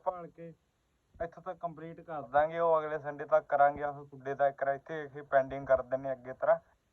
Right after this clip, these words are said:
ਠੀਕ ਆ ਚੋਬਰੋ, ਕਿਉਂਕਿ ਉਹਨਾਂ ਨੂੰ ਫੱਟੀ ਫੁੱਟੀ ਲੱਭ ਲਾਂਗੇ। ਲਓ ਵੀ ਚੋਬਰੋ, ਹੁਣ ਪਾਉਣ ਲੱਗੇ ਆ ਖੁੱਡੇ 'ਚ ਮਿੱਟੀ, ਤੇ ਖੁੱਡੇ 'ਚੋਂ ਬਾਹਰ ਤਾਂ ਆ ਗਏ ਸੀਗੇ। ਇਸ ਖੁੱਡੇ ਦੀ ਆਪਾਂ ਨੂੰ ਸਫਾਈ ਕਰਨ ਦੀ ਲੋੜ ਨਹੀਂ ਪੈਣੀ, ਕਿਉਂਕਿ ਇੱਥੇ ਮਤਲਬ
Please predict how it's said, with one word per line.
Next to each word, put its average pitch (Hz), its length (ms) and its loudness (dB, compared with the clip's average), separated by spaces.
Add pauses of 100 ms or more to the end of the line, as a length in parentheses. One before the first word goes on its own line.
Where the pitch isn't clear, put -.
(220)
ਠੀਕ 143 140 -14
ਆ 175 60 -12
ਚੋਬਰੋ, 180 340 -8 (400)
ਕਿਉਂਕਿ 151 220 -18
ਉਹਨਾਂ 156 200 -8
ਨੂੰ 156 100 -10
ਫੱਟੀ 143 220 -12
ਫੁੱਟੀ 147 260 -16
ਲੱਭ 139 220 2
ਲਾਂਗੇ। 160 300 2 (560)
ਲਓ 175 160 -14
ਵੀ 208 80 -20
ਚੋਬਰੋ, 202 380 -18 (720)
ਹੁਣ 160 140 -18
ਪਾਉਣ 170 280 -20
ਲੱਗੇ 170 180 -20
ਆ 170 40 -20
ਖੁੱਡੇ 156 300 -20
'ਚ 170 80 -20
ਮਿੱਟੀ, 165 340 -20 (560)
ਤੇ 156 60 -20
ਖੁੱਡੇ 156 280 -20
'ਚੋਂ 165 260 -20
ਬਾਹਰ 156 180 -20 (100)
ਤਾਂ 151 80 -20
ਆ 135 100 -20
ਗਏ 139 140 -20
ਸੀਗੇ। - 800 -18
ਇਸ 175 160 -16
ਖੁੱਡੇ 190 220 -20
ਦੀ 196 120 -20
ਆਪਾਂ 190 260 -20
ਨੂੰ 185 80 -20
ਸਫਾਈ 151 420 -20
ਕਰਨ 170 200 -20
ਦੀ 165 100 -20
ਲੋੜ 156 280 -14
ਨਹੀਂ 151 180 -20
ਪੈਣੀ, 147 300 4 (600)
ਕਿਉਂਕਿ 170 680 -12
ਇੱਥੇ 165 360 -8
ਮਤਲਬ 160 320 -16